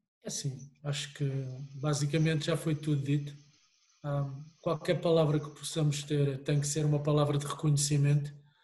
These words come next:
Estamos na presença de um treinador que provavelmente tem um dos mei-, um dos melhores historiais, um dos melhores currículos em termos nacionais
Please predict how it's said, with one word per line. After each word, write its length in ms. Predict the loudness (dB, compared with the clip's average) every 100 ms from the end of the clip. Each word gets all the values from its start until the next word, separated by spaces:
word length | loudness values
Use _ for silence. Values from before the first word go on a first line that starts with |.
| _ _ _ _ _
Estamos 520 | -18 -4 0 2 2
na 100 | 2
presença 540 | 2 2 2 2 2 2
de 80 |
um 120 | 2 2
treinador 640 | 2 4 4 6 4 2
que 120 | -4
provavelmente 1000 | -4 0 2 4 4 6 6 4 0 -6 -18 _ _ _ _ -2
tem 120 | 2
um 120 | 4
dos 180 | 6 4
mei-, 320 | 4 4 4
um 180 | 4 2
dos 160 | 4 6
melhores 380 | 6 8 6
historiais, 680 | 2 0 2 4 2 2 0
um 100 | -2
dos 200 | -4 -4
melhores 280 | 0 2 2
currículos 540 | 0 2 2 2 0
em 100 | 0
termos 320 | 2 2 2 2
nacionais 600 | 0 0 -2 -2 -4